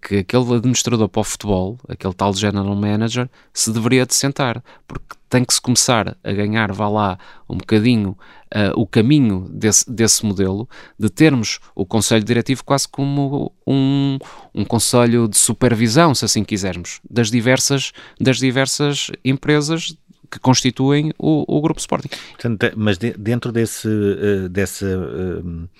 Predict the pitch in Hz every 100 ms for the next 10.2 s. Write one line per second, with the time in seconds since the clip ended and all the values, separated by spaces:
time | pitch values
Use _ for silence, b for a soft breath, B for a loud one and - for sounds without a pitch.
0 | B B B 90 98 107 92 101 101 98
1 | 87 92 98 101 95 95 90 - 90 -
2 | 101 107 - B B B 104 101 87 -
3 | 98 95 101 92 98 101 98 98 98 95
4 | 101 101 - 98 98 104 - 113 98 95
5 | - 101 104 98 98 110 107 110 107 104
6 | 104 98 110 - _ - 98 92 98 95
7 | 95 92 101 92 104 - 98 101 98 101
8 | 101 101 - 95 104 104 113 101 92 -
9 | 120 139 - - - 104 101 98 95 92
10 | 92 101